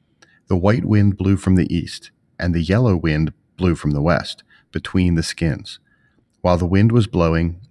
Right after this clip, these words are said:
eight of the Mirage people, mirages personified, came and walked around the objects on the ground four times. And as they walked, the eagle feathers, whose tips protruded from between the buckskins,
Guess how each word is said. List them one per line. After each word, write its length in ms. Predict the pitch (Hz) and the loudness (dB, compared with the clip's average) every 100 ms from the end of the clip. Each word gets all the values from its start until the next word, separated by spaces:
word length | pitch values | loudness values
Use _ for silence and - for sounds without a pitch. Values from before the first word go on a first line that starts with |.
| _ - | _ 0
eight 220 | 104 113 | 2 2
of 140 | 107 | -2
the 80 | 107 | 0
Mirage 420 | 117 98 80 80 - | 2 2 2 0 -2
people, 480 | 76 - 69 69 - _ - | -4 -4 -8 -10 -14 _ -6
mirages 540 | 82 82 78 85 92 | 0 2 2 0 -4
personified, 800 | - 87 - 85 80 - 73 71 - _ _ _ _ | -4 -4 -2 -2 -2 -6 -10 -10 -16 _ _ _ _
came 320 | - 98 110 | 0 2 4
and 160 | 113 101 | 4 2
walked 300 | 92 87 87 | 0 -2 0
around 320 | 78 82 101 | 0 2 4
the 140 | 107 | 2
objects 540 | - 82 - 80 80 - | 0 -4 -2 -4 -2 -2
on 120 | 80 | -2
the 80 | 82 | -2
ground 420 | 80 78 71 76 | 0 0 0 -4
four 280 | - 82 85 | -6 -4 -2
times. 440 | - 69 - - _ _ _ _ _ | -2 -6 -8 -18 _ _ _ _ _
And 80 | 87 | -2
as 220 | 87 92 | 0 0
they 100 | 120 | 2
walked, 380 | 113 92 82 - | 2 2 -2 -2
the 140 | - - | -4 0
eagle 240 | 117 117 | 0 0
feathers, 520 | - 78 71 76 - - _ _ _ | 0 -2 -2 -4 -6 -14 _ _ _
whose 180 | 98 - | -4 -2
tips 260 | - 107 | -2 -4
protruded 580 | - - - - 139 143 | -4 -4 -2 2 4 4
from 200 | - 107 | 2 -2
between 340 | 95 - 98 98 | -2 0 2 2
the 60 | |
buckskins, 680 | 80 80 - - 73 69 | 2 -2 -6 -8 -4 -4